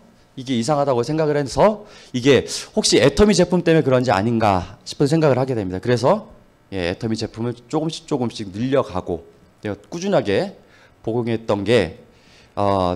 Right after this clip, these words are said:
저와 애터미와의 첫 인연이었고 또 이런 자리에 초대가 돼서 사업 설명을 들었습니다. 듣고, 어, 저는 머리가 이해력이 좀 굉장히 떨어지는 편이라,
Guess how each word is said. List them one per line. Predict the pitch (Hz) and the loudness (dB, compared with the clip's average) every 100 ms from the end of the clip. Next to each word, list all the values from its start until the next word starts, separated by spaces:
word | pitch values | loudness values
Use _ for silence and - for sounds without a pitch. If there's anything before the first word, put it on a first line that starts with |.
| - | -2
저와 | 110 113 104 127 - | 2 4 4 2 -2
애터미와의 | - - 107 101 92 | -6 -2 -2 0 -2
첫 | - 139 127 | -4 -8 -6
인연이었고 | 104 113 101 80 - 110 80 - - _ _ _ | -2 -2 -2 -6 -2 -4 -4 -12 -20 _ _ _
또 | - 147 | 2 4
이런 | 113 156 151 | 6 4 6
자리에 | 143 127 | 4 4
초대가 | 120 - 180 165 | 0 -2 0 0
돼서 | 117 95 101 92 180 - _ _ _ - - - | 0 -2 -2 -4 -4 -10 _ _ _ -14 -14 -14
사업 | - 165 160 | -6 -2 0
설명을 | 151 131 113 113 | -2 -4 -2 -4
들었습니다. | 110 98 - 92 85 85 78 | -4 -8 -8 -10 -10 -12 -14
듣고, | - - 104 135 202 - - - - - | -20 -8 -4 -2 -4 -14 -20 -20 -20 -8
어, | 110 107 104 101 | -4 -2 -4 -6
저는 | - 143 120 | 0 2 4
머리가 | 127 151 160 | 4 6 4
이해력이 | 117 139 160 143 | 4 4 4 2
좀 | 131 120 - | 0 -4 -4
굉장히 | 107 120 123 | -4 -4 -2
떨어지는 | 135 185 170 165 139 107 90 | 0 0 0 0 0 -2 -4
편이라, | - 127 107 113 104 90 | -6 -4 -2 0 -2 -6